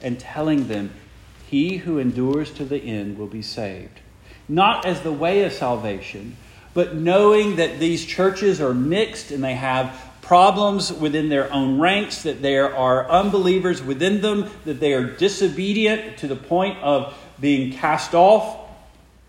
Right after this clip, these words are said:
But to know, those that were faithful to the Lord, it wasn't hopeless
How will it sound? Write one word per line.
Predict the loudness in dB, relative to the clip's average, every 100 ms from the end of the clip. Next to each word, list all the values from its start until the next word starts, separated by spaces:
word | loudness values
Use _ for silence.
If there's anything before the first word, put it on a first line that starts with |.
| _ _ _ -8
But | -8
to | -4
know, | -2 -2 0
those | 2 4 2 0
that | -2 -2 -2
were | 0 2 4 2 -4 -6
faithful | -2 -2 -2 -6 -6
to | -6
the | -4
Lord, | -2 2 2 2
it | -2 -6 -2
wasn't | -2 -2 -6
hopeless | -2 0 0 0 -6 -6